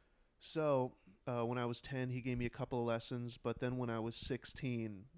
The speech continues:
that's when I really studied with him, and he'd come over, and we'd do, like, you know, two, three-hour sessions.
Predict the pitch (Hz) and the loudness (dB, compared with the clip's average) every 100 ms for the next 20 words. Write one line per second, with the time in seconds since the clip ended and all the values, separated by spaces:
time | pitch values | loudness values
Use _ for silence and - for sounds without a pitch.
0 | - _ 131 117 - 120 110 113 117 117 | -20 _ 2 2 2 -2 -2 0 0 -2
1 | 113 107 123 - - - 120 113 117 113 | -4 -6 -10 -14 -8 0 2 2 0 -2
2 | 113 113 110 107 - 117 110 110 107 110 | -2 -2 -4 -6 -6 -4 0 0 -2 -4
3 | 107 110 113 110 101 78 - - _ _ | -6 -8 -8 -6 -6 -10 -16 -20 _ _
4 | - - - - 127 117 113 117 113 110 | -20 -20 -16 -6 -4 -4 -2 0 0 0
5 | 107 - 113 107 - 110 110 110 - - | -2 -2 -2 0 -2 -4 -4 -6 -6 -8